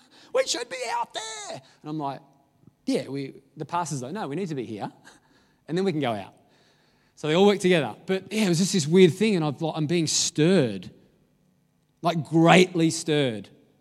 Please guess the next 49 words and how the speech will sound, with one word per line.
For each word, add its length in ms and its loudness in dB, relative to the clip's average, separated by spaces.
with 160 -2
the 60 0
need. 500 0
Like, 160 -4
situations 640 -2
that 60 -2
I 60 -2
can't 260 -2
even 160 -2
say, 420 -2
that 200 -6
it's 140 -6
popping 380 -4
up 120 -4
every 220 -6
second 300 -6
day. 180 -2
People 400 0
that 200 2
I'm 200 2
finding 300 6
out 80 0
have, 300 0
like, 220 -8
ca-, 220 -6
cancer. 540 -6
Um, 360 -4
another, 380 0
just 240 -4
random 460 0
stuff. 200 0
I 60 -2
bump 280 -2
into 120 0
someone, 460 -2
and 100 -6
then 60 0
I 40 0
said, 200 -2
"How 180 0
are 60 2
they?" 240 2
And 80 0
they 100 -2
said, 220 -4
"Not 320 -6
good 100 -2
at 120 -4
all." 280 -2